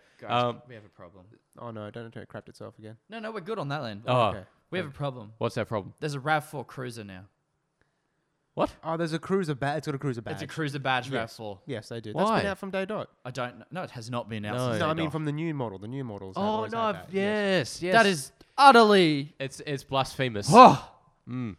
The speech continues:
Speaker 2: That's, yeah.
Speaker 1: That makes me
Speaker 3: I
Speaker 1: wanna punch on.
Speaker 3: believe the
Speaker 2: Mm.
Speaker 3: Cruiser model is hybrid only.
Speaker 1: I don't know.
Speaker 3: I
Speaker 1: There's
Speaker 3: wanna
Speaker 1: four
Speaker 3: say.
Speaker 1: levels. That's the third. The Edge is the highest.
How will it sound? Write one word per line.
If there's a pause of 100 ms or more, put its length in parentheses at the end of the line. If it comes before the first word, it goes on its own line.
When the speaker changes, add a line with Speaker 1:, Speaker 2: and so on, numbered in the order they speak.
(540)
Speaker 2:
That's,
yeah.
Speaker 1:
That
makes
me
Speaker 3:
I
Speaker 1:
wanna
punch
on.
Speaker 3:
believe
the
Speaker 2:
Mm.
Speaker 3:
Cruiser
model
is
hybrid
only. (540)
Speaker 1:
I
don't
know.
Speaker 3:
I
Speaker 1:
There's
Speaker 3:
wanna
Speaker 1:
four
Speaker 3:
say.
Speaker 1:
levels.
That's
the
third.
The
Edge
is
the
highest.